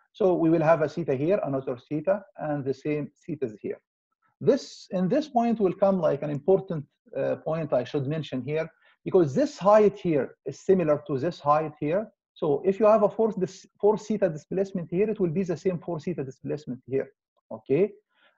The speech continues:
And because the height is similar to the height, so you will have the same theta. Theta here equals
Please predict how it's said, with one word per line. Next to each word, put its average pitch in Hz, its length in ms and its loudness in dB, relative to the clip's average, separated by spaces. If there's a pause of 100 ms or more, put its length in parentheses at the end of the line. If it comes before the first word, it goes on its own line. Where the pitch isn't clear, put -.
(160)
And 160 220 6
because 196 300 4
the 196 80 6
height 208 260 6
is - 140 -2
similar 196 280 2
to - 120 -6
the 160 80 -2
height, 196 260 2
so - 80 -2
you 190 100 6
will 175 140 2
have 170 180 0
the 147 100 -4
same 151 200 -6
theta. 127 300 -8
Theta 175 320 -4
here 185 180 2
equals 160 400 -4